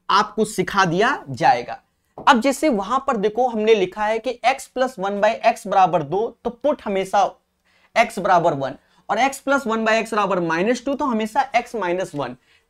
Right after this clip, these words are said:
देखो, ये ऐसे आता है कि जैसे x plus one by x बराबर दो बोल दिया, तो हमसे कह देगा कि x की पावर सत्रह प्लस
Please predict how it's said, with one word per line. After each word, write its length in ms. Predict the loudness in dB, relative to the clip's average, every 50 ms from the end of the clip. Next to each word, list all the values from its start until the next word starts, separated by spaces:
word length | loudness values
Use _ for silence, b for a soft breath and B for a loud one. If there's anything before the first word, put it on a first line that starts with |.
| 0 0
देखो, 240 | 0 2 0 -8 -12 _ b b b b b
ये 220 | -6 0 2 4 4
ऐसे 540 | 4 4 4 4 4 4 4 4 4 6
आता 260 | 6 6 6 6 4 2
है 200 | 4 2 0 -2 -4 -8 _ _ _ _ -4 -2
कि 60 | 2
जैसे 340 | 2 2 2 2 -2 -2 2 2
x 200 | 2 2 0 -8 _ -2
plus 180 | -2 -2 0 0
one 200 | -2 -2 0 0
by 100 | 0 0 2 0
x 180 | 0 -2 -2
बराबर 340 | 0 2 4 4 4 4 0 0
दो 220 | 2 4 4 4
बोल 220 | 4 2 0 0
दिया, 240 | 0 -2 -2 -4 -4 -6 _ _ _ _ _ 0
तो 60 | 2
हमसे 380 | 2 2 2 2 0 0 -2
कह 160 | 0 0 0 0
देगा 260 | 0 0 0 0 0 -2 -2 -8
कि 80 | -8 -4
x 200 | -4 -6 -6 -4
की 120 | -4 -2 0
पावर 320 | 4 4 6 6 4 2 -2
सत्रह 440 | -4 -6 -8 -4 2 2 4 4 4 0 _ -2
प्लस 260 | -2 -2 -2 -2